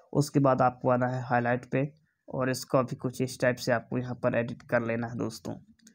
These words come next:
और उसके बाद आपको आ जाना है ग्लोबल पे और यहाँ से इसका ग्लोबल को वैल्यू को आपको चेंज कर देना है। अब आप देख सकते हैं बहुत, बहुत ज़बरदस्त फ़ोटो यहाँ पर एडिट हो चुका है दोस्तों। कितना आसान है इस टाइप की फ़ोटो को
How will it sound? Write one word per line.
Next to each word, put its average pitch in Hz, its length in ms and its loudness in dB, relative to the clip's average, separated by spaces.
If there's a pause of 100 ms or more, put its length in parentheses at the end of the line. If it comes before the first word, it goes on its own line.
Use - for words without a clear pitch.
(340)
और 151 100 0
उसके 151 240 0
बाद 139 240 6
आपको 135 240 2
आ 131 40 4
जाना 131 260 0
है 131 120 2
ग्लोबल 123 380 2 (120)
पे 135 160 -2 (480)
और 131 140 2
यहाँ 127 280 2
से 127 280 0
इसका 127 280 2
ग्लोबल 120 400 2
को 123 180 -6
वैल्यू 120 280 0
को 113 140 -6
आपको 117 260 -4
चेंज 120 480 -4
कर 117 200 -2
देना 113 220 -4
है। - 240 -16 (220)
अब 143 140 -2
आप 139 100 4
देख 139 240 0
सकते 151 280 4
हैं 156 160 4 (220)
बहुत, 151 600 6 (100)
बहुत 156 360 4 (160)
ज़बरदस्त 165 920 4
फ़ोटो 147 320 2
यहाँ 139 140 8
पर 147 180 4
एडिट 143 280 4
हो 135 80 -2
चुका 135 280 2
है 135 80 6
दोस्तों। 120 360 0 (280)
कितना 190 320 4 (200)
आसान 151 440 6
है 147 140 6
इस 147 140 2
टाइप 135 200 0
की 131 80 -2
फ़ोटो 135 340 0
को 135 160 2